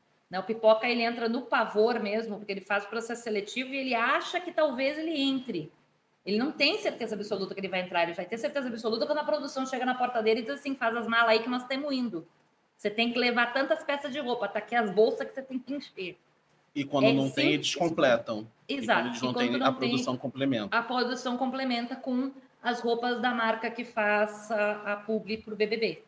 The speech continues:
Speaker 1: Então, se é a loja X, são roupas da loja X. Se tem uma marca de roupa específica, é a marca de roupa específica. Então, assim, gente, é, é isso que acontece com o pipoca, tá? O camarote não, ele tem um contrato, então ele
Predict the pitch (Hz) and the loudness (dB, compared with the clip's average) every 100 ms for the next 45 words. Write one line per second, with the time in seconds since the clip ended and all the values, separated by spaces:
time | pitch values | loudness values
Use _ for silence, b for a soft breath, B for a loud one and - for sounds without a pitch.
0 | _ _ _ - 165 180 175 196 190 180 | _ _ _ -20 -8 -2 0 0 -4 -8
1 | 185 - 190 190 196 190 190 214 - 226 | -8 0 2 4 4 4 4 0 -2 -4
2 | 233 262 262 226 220 233 220 226 226 233 | -4 -4 -4 -2 -2 -2 0 2 2 0
3 | - 220 196 - - 175 190 196 190 196 | -6 -6 -6 -8 -14 -8 -6 -4 -2 -4
4 | 196 196 190 190 - - 196 - 202 - | -6 -10 -6 -6 -6 -14 -12 -10 -10 -6
5 | 226 240 208 196 208 196 _ 220 - _ | -4 -4 -6 -8 -14 -20 _ -20 -20 _
6 | _ _ _ _ _ - 247 - 208 185 | _ _ _ _ _ -4 -4 -2 -6 -8
7 | 180 - - 180 - _ _ _ _ _ | -14 -12 -6 -6 -8 _ _ _ _ _
8 | 220 262 311 - 302 240 233 233 226 220 | 4 4 2 -4 -6 -8 -8 -8 -8 -8
9 | 165 - - _ 165 170 _ _ - 277 | -8 -8 -18 _ -14 -14 _ _ -10 -2
10 | 294 262 254 247 285 262 247 233 202 208 | 2 2 0 -2 -2 0 0 0 -2 -2
11 | 208 226 226 240 254 233 226 226 226 185 | -2 -2 -2 -4 -4 0 2 0 -2 -6
12 | 208 202 226 233 | -4 -2 -2 -2